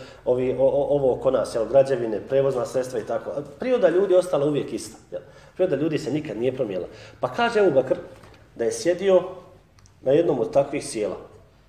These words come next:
a ispred njega bio je, znači tu do njega sad, nalazi se čovjek po imenu Zeid ibn Amr al-Nufail. Znači Zeid ibn Amr ibn Nufail. Pitanje za vas, ko je Zeid ibn Amr ibn Nufail?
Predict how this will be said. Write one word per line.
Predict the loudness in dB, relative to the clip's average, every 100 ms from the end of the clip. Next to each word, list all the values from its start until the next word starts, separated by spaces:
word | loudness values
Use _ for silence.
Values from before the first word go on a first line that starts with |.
| _ _ _ -12
a | -2 0
ispred | 0 -4 -2 0
njega | 2 4 2 0 -8 -18 -20 -20 _ _ _ _
bio | -6 0 4
je, | 4 6 4 2 -12 -20 -20 _
znači | -14 -12
tu | -6 -4
do | 2 2
njega | 2 0
sad, | 0 0 -2 -16 -20 0
nalazi | 2 4 0
se | -4 -6 -2
čovjek | -2 -2 -4 -4
po | 0
imenu | 0 -2
Zeid | -2 0 0 -2
ibn | -4
Amr | -2 0 -2 -8 -18 -20 _ _ _ _ -20 -12
al-Nufail. | -8 -6 0 0 -2 -14 -20 -20 _ -20 -18
Znači | -16 -10 -2
Zeid | 4 4 4
ibn | 0
Amr | 2 2 0
ibn | -2
Nufail. | -6 -2 -4 -4 -14 -20 -20 -20 -20 -20 -10
Pitanje | -10 -2 -2 -2
za | -6 -8
vas, | -8 -16 -4
ko | 4
je | 4 4
Zeid | -4 -6
ibn | -6 -4
Amr | -4 -4
ibn | -8 -12
Nufail? | -14 -16